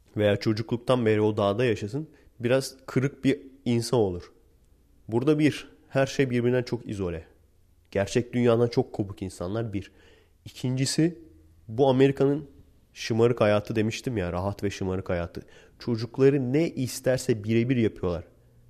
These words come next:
Türkiye'den beter yani. Öyle olunca ki buradaki insanların daha fazla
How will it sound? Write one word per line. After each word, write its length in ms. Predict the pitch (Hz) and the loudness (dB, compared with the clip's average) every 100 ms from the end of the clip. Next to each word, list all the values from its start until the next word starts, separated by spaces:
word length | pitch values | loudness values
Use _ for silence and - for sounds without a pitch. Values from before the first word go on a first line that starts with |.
| _ - _ | _ -20 _
Türkiye'den 580 | - 117 - 113 120 107 | -4 -2 2 2 2 0
beter 280 | 92 95 85 | -4 -4 -8
yani. 320 | 82 80 95 _ _ _ _ _ _ _ | -8 -12 -14 _ _ _ _ _ _ _
Öyle 240 | 113 117 | 2 6
olunca 440 | 135 160 160 135 160 - _ _ _ _ _ | 6 6 4 0 -2 -8 _ _ _ _ _
ki 180 | - 120 | -4 0
buradaki 380 | 113 - 156 170 | 2 4 4 4
insanların 680 | 135 127 127 135 147 147 110 | 2 4 2 6 4 4 0
daha 160 | 107 | -2
fazla 560 | 127 139 117 101 87 85 | 2 4 4 2 -4 -6